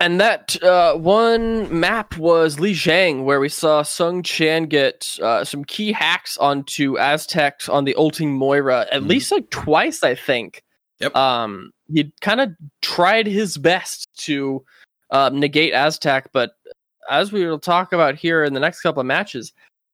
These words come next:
Speaker 1: Aztec has shown to be really solid. Like, he had, like,
Speaker 2: Really
Speaker 1: I
Speaker 2: good.
Speaker 1: think one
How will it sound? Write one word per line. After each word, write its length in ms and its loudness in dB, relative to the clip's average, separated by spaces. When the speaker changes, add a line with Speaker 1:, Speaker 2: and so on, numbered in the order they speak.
Speaker 1:
Aztec 500 -6
has 120 -2
shown 200 0
to 40 -4
be 140 -2
really 640 0
solid. 500 2
Like, 180 0
he 140 0
had, 220 0
like, 140 0
Speaker 2:
Really 120 -6
Speaker 1:
I 60 2
Speaker 2:
good. 80 -4
Speaker 1:
think 180 -4
one 540 -2